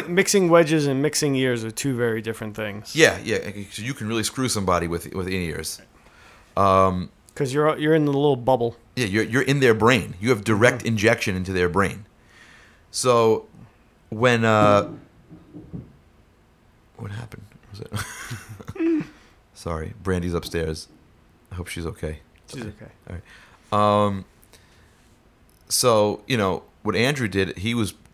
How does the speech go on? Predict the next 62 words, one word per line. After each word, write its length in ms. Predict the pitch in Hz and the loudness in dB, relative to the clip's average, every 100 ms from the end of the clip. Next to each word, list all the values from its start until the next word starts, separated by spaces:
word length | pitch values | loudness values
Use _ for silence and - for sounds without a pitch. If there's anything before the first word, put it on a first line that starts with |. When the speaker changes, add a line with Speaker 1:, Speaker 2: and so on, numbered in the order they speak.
| - | -14
Speaker 2:
just 180 | - 107 | -10 -8
the 60 | 92 | -8
guitar 320 | 92 113 131 | 0 4 4
tech, 240 | 107 85 | 4 -2
but 100 | - | -4
he 80 | 98 | -6
sort 180 | 98 101 | -4 -6
of 80 | 90 | 0
got 220 | 95 87 | -2 2
bored 240 | 101 104 | 4 4
with 120 | 87 85 | 2 -4
that, 240 | 82 85 - _ _ _ _ - | -4 -4 -10 _ _ _ _ -8
and, 260 | 92 90 | -4 -4
um, 400 | 90 87 87 85 - | 0 0 -2 -6 -10
then 380 | 92 95 92 85 | -6 -4 -4 -8
would 160 | 92 87 _ - - | -8 -10 _ -20 -14
take 180 | - 117 | -4 -2
it 60 | 101 | -2
upon 200 | 95 92 | 0 0
himself 320 | 87 95 - | 0 -4 -4
to 80 | 92 | -4
go 240 | 95 95 | 0 2
over 220 | 95 90 | 2 0
and 300 | 90 85 85 | -2 -4 -8
mix 340 | 85 90 - - | -8 -8 -8 -8
the 100 | 95 | -2
monitors 420 | 95 127 90 82 | 0 2 0 -8
'cause 160 | - 82 | -10 -8
he's 160 | 101 | -8
an 100 | 87 | -6
engineer, 440 | 82 80 82 95 110 _ - - - - _ - | -6 -6 -4 -4 -6 _ -20 -20 -20 -20 _ -8
and, 200 | 95 92 | -6 -2
um, 380 | 95 90 87 87 _ _ _ _ _ - | -2 -2 -2 -6 _ _ _ _ _ -6
and 120 | 113 | 0
they 60 | 120 | 2
were 100 | 107 | 0
great, 340 | 104 110 78 - _ _ _ _ | 2 2 2 -8 _ _ _ _
and, 120 | 98 | -6
and 160 | 76 95 | -4 -2
everybody 340 | 98 110 101 | 0 2 4
liked 240 | 98 90 90 | 4 4 0
it. 60 | |
And 100 | 92 | 0
I 80 | 95 | 2
was 140 | 110 104 | 2 0
still 180 | 117 | 2
a 40 | 101 | 2
holdout. 400 | 95 92 92 87 | 2 2 2 2
I 60 | |
didn't 180 | 90 90 | 0 -2
want 220 | 92 92 | 0 0
my 180 | - 90 | 0 -2
own. 220 | 87 85 82 - - | -2 -4 -6 -8 -4
I, 100 | 104 | -2
I 60 | 101 | 0
wanted, 460 | 101 98 92 87 - | 0 0 -4 -16 -8
didn't 140 | 104 | -2
want 100 | 101 | -2
him 60 | 98 | -2
touching 280 | 107 - | -4 -4
my 100 | 92 | -2
ears. 360 | 90 87 87 87 | 0 0 0 -2